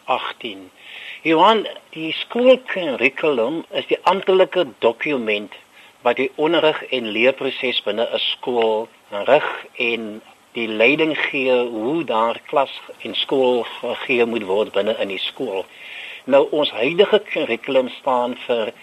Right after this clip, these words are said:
bekend as die K A B V, in Engels as caps. En as jy, uh, elke een van daai, uh,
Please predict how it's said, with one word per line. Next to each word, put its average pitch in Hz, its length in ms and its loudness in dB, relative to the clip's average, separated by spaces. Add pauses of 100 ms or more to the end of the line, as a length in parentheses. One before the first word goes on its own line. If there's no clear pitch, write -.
(460)
bekend 147 420 2
as 123 220 2
die 120 180 -2
K - 80 -2
A 135 380 4
B 107 260 -6
V, - 220 -10
in 165 400 0
Engels 123 320 0 (160)
as 95 120 -6 (180)
caps. - 480 -4 (840)
En 135 240 -2
as 139 180 2 (120)
jy, 139 360 2 (680)
uh, 131 220 2 (140)
elke 190 440 4
een 123 460 -2
van 127 200 -4
daai, 120 520 0 (540)
uh, 117 80 -2